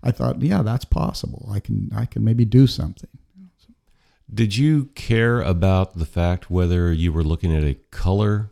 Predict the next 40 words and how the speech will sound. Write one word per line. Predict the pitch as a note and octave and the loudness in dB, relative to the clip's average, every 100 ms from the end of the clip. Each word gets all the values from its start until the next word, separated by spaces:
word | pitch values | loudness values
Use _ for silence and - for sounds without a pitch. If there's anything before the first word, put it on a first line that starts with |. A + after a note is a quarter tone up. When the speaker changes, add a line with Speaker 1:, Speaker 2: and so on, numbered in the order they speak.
| - | -6
Speaker 2:
comic | - G2 G2+ G2+ - | 0 2 2 -2 -4
or | - D#2+ D#2 D2 | 0 2 2 0
a | D#2+ | -2
black | C#2 D#2+ E2+ - | 0 2 2 2
and | E2 D#2+ | 2 2
white? | E2+ F2+ F#2+ - F#2 | 2 2 0 -2 -2
Because | E2 F2 E2 D2+ - _ _ - | 2 2 2 0 -8 _ _ -2
I | E2 G2+ A#2 | 2 2 2
preferred | - F2+ D#2+ D#2 D#2 D#2 D#2+ - _ - | 0 0 2 2 2 0 -4 -12 _ -4
the | D#2 | 0
black | D2+ D#2 D2 | 2 2 2
and | D2 | 2
white, | F2 D#2+ B1+ | 2 0 -2
like | D2 C#2+ - | -2 -4 -2
Creepy | E2+ D#2+ D#2+ | 0 0 0
and | C#2+ - | 0 2
Eerie. | D#2+ C#2 A1+ - | 0 0 -2 -6
And | D2+ D#2 | -2 0
then | D#2 | 2
when | D#2 D2+ | 0 0
they | D2 | -2
started | - E2 D2+ C#2+ C2+ - _ _ _ _ _ - | 0 2 2 2 -2 -12 _ _ _ _ _ -2
coloring | - C3+ B2 E2+ D2 C#2 C#2 | 2 4 6 6 4 2 -2
things, | - D#2 C#2 C#2 E2 F#2+ - - _ | 0 2 2 2 0 -2 -8 -20 _
to | - | 4
me | F#2 A2+ | 6 4
that | G2+ E2 - - - | 2 0 -4 -20 -4
it | G#2 | 0
didn't | F#2+ B2+ A2 | 4 4 4
get | E2+ A#2 | 4 2
in | G2 | 4
the | E2+ | 4
way, | D#2 F#2 G2+ D#2 D2+ D#2+ - | 6 6 6 6 4 0 -2
but | D#2 E2 - _ | 2 2 0 _
in | G2 E2+ | 2 4
my | F2 F2+ | 6 6
mind, | E2+ F2 D#2+ | 6 4 4
it | D#2+ | 2
wasn't | F2 F#2+ F2+ D#2+ - | 2 4 4 0 0
adding | E2+ E2+ D#2 D2 C2 D2 | 2 4 4 2 0 -2